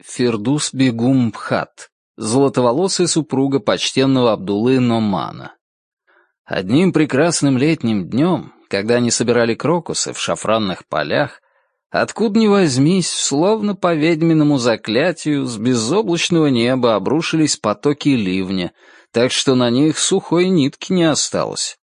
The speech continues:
Острая на язык супруга Сарпанча высказала дождю всё, что она по его поводу думает,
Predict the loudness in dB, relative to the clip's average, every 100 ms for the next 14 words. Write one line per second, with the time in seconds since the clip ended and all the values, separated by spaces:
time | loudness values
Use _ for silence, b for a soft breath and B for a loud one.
0 | _ _ _ -2 0 0 2 2 4 4
1 | 2 2 0 0 -2 0 0 0 0 2
2 | 0 0 0 0 0 -2 0 0 0 0
3 | 0 0 2 2 0 0 -2 -2 0 2
4 | 0 0 0 2 0 2 2 2 0 0
5 | 0 2 0 0 -2 -2 -4 -8